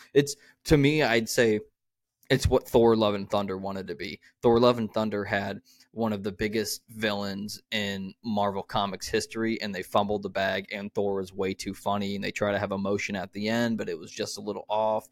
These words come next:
And then the Guardians had a big villain, but not, eh,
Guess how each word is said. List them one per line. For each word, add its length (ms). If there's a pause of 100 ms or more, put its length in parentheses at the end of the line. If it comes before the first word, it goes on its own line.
(300)
And 120
then 120
the 80
Guardians 680 (540)
had 520 (540)
a 60
big 360
villain, 460 (140)
but 300
not, 320 (180)
eh, 220